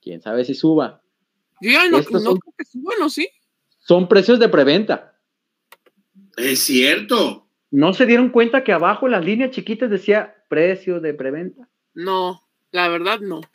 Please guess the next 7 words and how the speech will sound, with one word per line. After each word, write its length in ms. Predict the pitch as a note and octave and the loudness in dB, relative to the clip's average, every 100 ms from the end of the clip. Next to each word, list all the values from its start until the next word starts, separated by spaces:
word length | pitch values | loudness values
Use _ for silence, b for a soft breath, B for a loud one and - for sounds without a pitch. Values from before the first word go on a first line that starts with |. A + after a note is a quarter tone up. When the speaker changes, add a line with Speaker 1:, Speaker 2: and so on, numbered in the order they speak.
| - _ _ _ | -20 _ _ _
Speaker 2:
Pero 160 | F3 E3 | -4 -4
aquí 160 | - | -2
están 340 | A#3 - A#3 A3+ | -4 -4 -6 -4
los 160 | F#3 | -8
precios. 560 | - - - - - - _ _ _ - | -8 -12 -12 -18 -20 -20 _ _ _ -8
Speaker 1:
Es 220 | - - | -6 -2
preventa. 800 | - G#3 F#3+ G3 G#3 E3+ A2+ | 2 4 4 4 2 0 -4